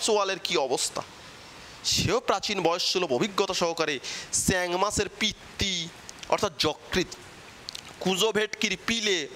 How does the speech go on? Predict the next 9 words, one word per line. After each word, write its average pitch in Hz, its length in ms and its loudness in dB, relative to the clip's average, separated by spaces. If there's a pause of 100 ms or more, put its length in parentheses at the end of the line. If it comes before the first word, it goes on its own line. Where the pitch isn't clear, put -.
(100)
অর্থাৎ 147 240 2 (140)
প্লিহা, 196 340 0 (520)
ঝিনুকের 240 500 2 (100)
টান্ডা 208 340 2
সরুয়া 220 600 2 (220)
অর্থাৎ 175 320 4 (200)
ঝোল 147 360 2 (480)
ইত্যাদি 285 380 0
সমুদ্রজ 240 540 2